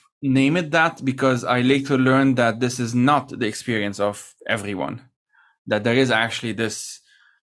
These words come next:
category <laughs> that exists, which is liminality, this in-betweenness or whatever. "Oh, this is what I am." But I, I'm only defining that in relation to what is quote unquote the norm. And so I have a lot of problems with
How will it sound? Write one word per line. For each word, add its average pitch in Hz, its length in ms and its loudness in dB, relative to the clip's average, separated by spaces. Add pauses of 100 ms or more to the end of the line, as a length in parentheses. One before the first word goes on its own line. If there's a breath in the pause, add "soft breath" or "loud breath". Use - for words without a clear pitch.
(120)
category 127 600 0
<laughs> 135 40 0
that 123 100 2
exists, 127 340 2
which 123 140 -2
is 131 120 2
liminality, 123 640 2
this 107 140 -4
in-betweenness 127 760 0
or 117 60 -6
whatever. 113 400 2
"Oh, 175 220 2
this 143 180 0
is 151 80 -4
what 110 160 2
I 98 60 0
am." 90 320 -4 (420 soft breath)
But 131 260 0
I, 131 220 2
I'm 143 160 2
only 156 180 4
defining 139 420 2
that 127 200 2 (320)
in 127 160 0
relation 120 580 0 (100)
to 117 420 -4 (420)
what 113 240 0
is 113 160 -2
quote 120 240 -2
unquote 110 320 -4
the 117 80 0
norm. 123 320 2
And 95 80 -8
so 113 100 -4
I 107 60 0
have 110 140 0
a 113 40 -4
lot 117 140 2
of 107 140 -6 (420)
problems 107 400 0
with 107 160 -8